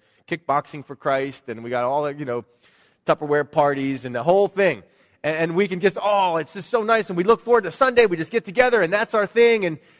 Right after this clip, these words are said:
but, you know, the rest of the time, folks, God is, Jesus, this is not the suggestion, this is the commandment, and He is commanding you today. If you didn't know it, you're gonna know it now. He is commanding you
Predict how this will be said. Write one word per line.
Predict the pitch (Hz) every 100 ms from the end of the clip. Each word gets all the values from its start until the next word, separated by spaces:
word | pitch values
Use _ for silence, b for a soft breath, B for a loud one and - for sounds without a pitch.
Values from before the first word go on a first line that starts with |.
| b _
but, | 175
you | 202
know, | 226
the | 190
rest | 175 254 277
of | 240
the | 240
time, | 240 262 294 208 160
folks, | 208 226 -
God | 214 226 240
is, | 196 -
Jesus, | 277 294 254
this | 226 254
is | 233
not | 247 277 247
the |
suggestion, | 247 254 196 254 254 233 214
this | 226
is | 214
the | 226
commandment, | - 226 233 208 175
and | 175
He | 208
is | 196
commanding | 208 233 247 220
you | 247
today. | - 220 208 151
If | 143
you | 156
didn't | 254 247
know | 233 240
it, | 240 - _
you're | 165
gonna | 151 156
know | 214
it | 226
now. | 185 202 202 196 _ _ _ _
He | 180
is | 170 -
commanding | 170 185 226 220 196
you | 185 240 196 95